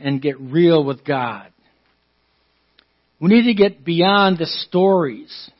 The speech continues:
Stories are good. Moral teaching is wonderful.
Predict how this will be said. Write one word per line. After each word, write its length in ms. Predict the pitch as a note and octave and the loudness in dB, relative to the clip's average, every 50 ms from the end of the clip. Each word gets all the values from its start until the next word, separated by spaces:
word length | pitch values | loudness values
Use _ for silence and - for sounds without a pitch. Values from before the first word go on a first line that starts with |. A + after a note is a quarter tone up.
| _ - - | _ -20 -12
Stories 420 | - - G3+ A#3 C4 B3+ A#3+ F#3 G#3 | -4 0 4 4 6 6 4 2 0
are 100 | G#3+ G3 | -2 -2
good. 420 | E3 D#3 G3 F#3+ E3 C#3 B2+ A#2 A#2+ | 0 2 2 2 2 2 0 -6 -10
Moral 680 | C3+ C3 C3+ D3 E3 G3 A3 A#3 A3+ A3+ G#3+ G#3 F3+ - _ _ - | -6 -4 0 2 2 4 4 4 6 4 4 2 0 -4 _ _ -6
teaching 460 | - G#3+ G#3 - - F#3 E3 D3 D3 | -4 -4 -4 -4 -4 -4 -4 -4 -4
is 200 | C#3+ C#3+ C3+ B2 | -6 -8 -8 -8
wonderful. 800 | B2 C3 C3+ D3 F#3 A3 A3+ G#3+ G#3+ F#3 - - C3 A2+ A2 _ | -8 -10 -4 0 2 2 4 4 2 0 -4 -8 -16 -18 -18 _